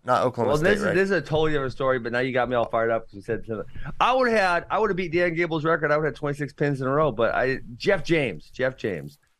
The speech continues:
Speaker 2: I took him lightly. I only beat him nineteen seven, but I had, I think, six pins or seven pins before that in a row, and I had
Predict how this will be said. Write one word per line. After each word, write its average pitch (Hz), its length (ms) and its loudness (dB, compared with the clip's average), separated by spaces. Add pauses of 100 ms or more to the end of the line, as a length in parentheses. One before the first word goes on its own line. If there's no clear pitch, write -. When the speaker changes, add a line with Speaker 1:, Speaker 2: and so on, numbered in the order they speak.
(420)
Speaker 2:
I - 40 -10
took 143 200 0
him 117 120 -4
lightly. 101 320 0
I 90 40 0
only 104 180 0
beat 107 140 0
him 104 80 -2
nineteen 104 360 -2
seven, 117 460 0
but 110 260 0
I 101 140 -2
had, 110 360 0 (340)
I 90 80 -8
think, 90 180 -8
six 143 340 -4
pins 123 640 -2
or 95 120 -6
seven 120 300 -2
pins 117 200 -2
before 120 400 0
that 117 160 4
in 107 60 -10
a 113 40 -4
row, 117 220 2
and 107 80 -2
I 101 60 0
had 90 180 -2